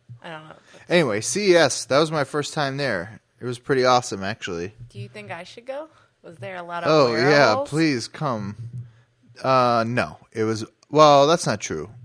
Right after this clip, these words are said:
Speaker 1: If
Speaker 2: There were a
Speaker 1: I
Speaker 2: lot of
Speaker 1: went, I
Speaker 2: women
Speaker 1: would
Speaker 2: there.
Speaker 1: not be bothering you.
Speaker 2: Okay.
Speaker 1: There were a lot of women <laughs> there.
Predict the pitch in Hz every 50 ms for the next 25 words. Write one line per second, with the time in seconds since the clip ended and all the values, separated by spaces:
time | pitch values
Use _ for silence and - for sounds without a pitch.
0 | - - 98 113 117 120 120 120 123 131 131 127 127 117 117 117 110 113 107 104
1 | 98 92 92 - - - 82 76 - - 78 78 78 80 80 160 82 82 85 85
2 | 85 92 220 220 _ _ _ _ _ _ _ _ _ - 147 - - 107 95 123
3 | - _ _ _ _ _ _ _ _ _ _ _ _ _ _ _ _ _ _ _
4 | _ _ _ _ 180 190 190 202 214 202 190 180 170 170 170 170 165 170 175 175
5 | 165 156 _ 151 156 160 185 190 - - - 220 214 214 214